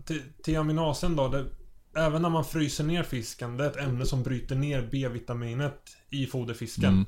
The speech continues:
Speaker 2: mm.
Speaker 1: Och ju längre den ligger i frysen, desto mer bryts det ner. Och B-vitaminet är det som håller igång ämnesomsättningen på fisken. Så
Speaker 2: Mm.
Speaker 1: om de får för mycket mört, exempelvis, utan vitamintillskott, så
Speaker 2: Mm.
Speaker 1: Tappar aptiten, de kan få bristsjukdomar.
Speaker 2: Mm.
Speaker 1: Det kan te sig olika beroende på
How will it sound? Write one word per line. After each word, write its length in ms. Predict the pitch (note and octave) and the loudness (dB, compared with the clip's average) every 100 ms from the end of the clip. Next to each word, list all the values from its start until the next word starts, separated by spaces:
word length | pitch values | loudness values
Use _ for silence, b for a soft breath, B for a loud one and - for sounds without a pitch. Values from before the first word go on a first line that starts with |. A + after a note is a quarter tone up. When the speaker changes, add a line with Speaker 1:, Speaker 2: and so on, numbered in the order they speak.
| - | 4
Speaker 2:
mm. 220 | F#2+ F#2 - - - _ - - | 4 4 2 -14 -20 _ -20 -8
Speaker 1:
Och 260 | C3+ B2+ B2 | -2 0 2
ju 80 | C3 | 2
längre 240 | C3+ B2 C#3 | 2 2 2
den 80 | D3+ | 2
ligger 180 | A#2+ | 0
i 40 | A#2+ | 0
frysen, 400 | - A#2+ A2+ C#3 | 0 0 0 0
desto 220 | G2+ C3 | -2 0
mer 240 | B2 C3+ | 0 2
bryts 320 | A#2 A#2+ A2+ - | 0 -2 -4 -4
det 80 | |
ner. 340 | B2+ C3+ A2+ G2+ - | -2 0 -2 -6 -14
Och 380 | B2+ B2 A#2+ A#2 A#2 - - - - - - C3 | -8 -6 -4 -6 -10 -18 -18 -14 -10 -8 -6 -2
B-vitaminet 680 | D3 C#3 C3 C3 B2+ B2 D3+ | 0 2 0 0 -2 0 0
är 40 | D#3+ | 0
det 120 | B2+ | 0
som 140 | A#2 B2+ | 0 0
håller 160 | B2 | 0
igång 220 | A#2+ A#2 | 0 0
ämnesomsättningen 760 | B2+ A#2+ A2 A#2 B2 - D3 D#3+ | 0 -2 -2 -4 -4 -4 -4 -2
på 100 | D#3 | -4
fisken. 380 | - A#2 - A#2 | -4 -6 -4 4
Så 60 | |
Speaker 2:
Mm. 100 | G2 G2 | 6 6
Speaker 1:
om 60 | |
de 40 | - | 4
får 100 | B2+ | -4
för 140 | C3 | -4
mycket 280 | B2 G#2 D3 | -4 -4 -2
mört, 440 | D#3 - - - D3 | -2 -4 -10 -10 -8
exempelvis, 640 | C3+ - B2+ G#2 A2+ A2+ A2 | -6 -4 -4 -2 -4 -6 -6
utan 460 | B2+ A2+ A#2 A2+ | -8 -6 -6 -6
vitamintillskott, 840 | A2+ A2+ A#2+ A#2+ G#2+ A2 - D3+ - | -6 -6 -4 -4 -6 -8 -6 -8 -2
så 140 | G2+ | 4
Speaker 2:
Mm. 180 | G2+ F#2+ - b b b b - | 4 4 0 b b b b -6
Speaker 1:
Tappar 240 | C3+ - A#2+ | -2 0 -2
aptiten, 440 | A#2 B2+ A2+ A2+ | 0 0 0 -4
de 80 | A2+ | -6
kan 100 | A2 | -6
få 60 | |
bristsjukdomar. 720 | A2 A#2+ - A2 - A2 A2 G#2+ | -4 -4 -4 -8 -4 -4 2 8
Speaker 2:
Mm. 140 | G2 | 8
Speaker 1:
Det 60 | G2 | 8
kan 100 | A#2 | 2
te 140 | A#2+ | -4
sig 120 | - | -4
olika 380 | B2 A#2 - A#2+ | -4 -4 -4 -4
beroende 340 | A#2+ A2+ A2 | -2 -4 -4
på 100 | A2 | -4